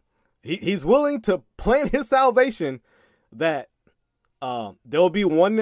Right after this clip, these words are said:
one, uh, oneness and Trinitarians in heaven. Um,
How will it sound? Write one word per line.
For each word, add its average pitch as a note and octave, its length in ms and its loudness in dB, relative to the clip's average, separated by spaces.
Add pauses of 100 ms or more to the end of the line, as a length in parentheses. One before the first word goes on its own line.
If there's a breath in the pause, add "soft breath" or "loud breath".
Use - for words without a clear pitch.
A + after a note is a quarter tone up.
one, G3+ 380 0
uh, E3 220 0
oneness A3+ 540 0
and A3 240 0
Trinitarians D#3+ 640 -2
in C3+ 100 -8
heaven. G#2+ 380 -6 (1400)
Um, A#2+ 480 -8